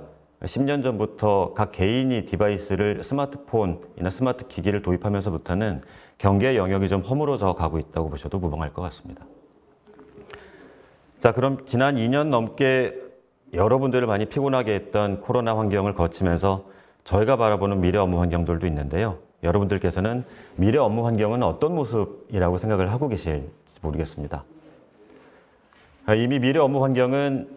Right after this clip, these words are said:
온라인과 오프라인을 아우르는 또 통합되는 하이브리드 형태로 진화하고 있다고 저희는 보고 있고요. 가장 근간이 되는 환경들은,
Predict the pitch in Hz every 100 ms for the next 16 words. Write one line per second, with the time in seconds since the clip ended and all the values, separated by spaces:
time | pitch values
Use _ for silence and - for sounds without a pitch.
0 | - - - - 117 135 143 139 135 135
1 | 101 - 120 113 113 110 90 98 107 104
2 | 76 - - 120 123 123 95 107 110 147
3 | 151 147 123 107 92 98 98 - 92 98
4 | 98 127 151 123 - 98 92 82 87 90
5 | 80 95 78 92 110 92 - - - _
6 | - 104 131 127 110 123 160 156 135 123
7 | 110 107 110 98 110 131 147 139